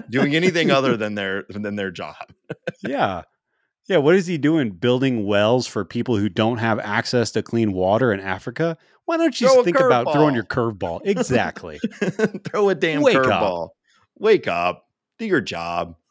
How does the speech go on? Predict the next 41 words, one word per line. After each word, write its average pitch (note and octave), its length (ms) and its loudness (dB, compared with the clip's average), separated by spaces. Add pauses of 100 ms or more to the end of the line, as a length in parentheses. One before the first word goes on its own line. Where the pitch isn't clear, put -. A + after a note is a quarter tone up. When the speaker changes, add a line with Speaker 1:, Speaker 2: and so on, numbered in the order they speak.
(600)
Speaker 2:
My F3+ 100 2
Speaker 1:
Seventeen C#3+ 280 2
and F3 100 6
a F#3 40 4
half - 160 4
million. E3 140 4
Speaker 2:
hard-earned F#2 80 4
money F2+ 440 2 (420)
pays C3 300 2
for A#2+ 100 -6
your A2+ 160 0
salary. F#2 580 -6 (260)
And G#2+ 100 -4
this G2 140 2
Speaker 1:
Yeah. F#2+ 80 2
Speaker 2:
is - 60 2
what A#2 120 2
you A2+ 140 2
do? A#2 280 4 (440)
Speaker 1:
Yeah. F2 300 -2 (1200)
I C#3 100 2
think G3 160 -2
it's D#3 120 2
always C3 180 4
Speaker 2:
All F2+ 40 2
right, E2 80 2
Speaker 1:
great G#2 140 -2
to G#2 60 2
Speaker 2:
that G2+ 60 4
Speaker 1:
remind F#2+ 320 0
people F#2 240 -4
that F#2 200 -4 (120)
you G2+ 180 -4
pay F#2 200 0
their E2 140 -4
salary. D#2+ 540 -6 (440)
Uh, F2+ 320 0
it's G2+ 160 0
usually F#2+ 340 4
Speaker 2:
<laughs> F2 100 -4
Speaker 1:
helpful. E2 380 -8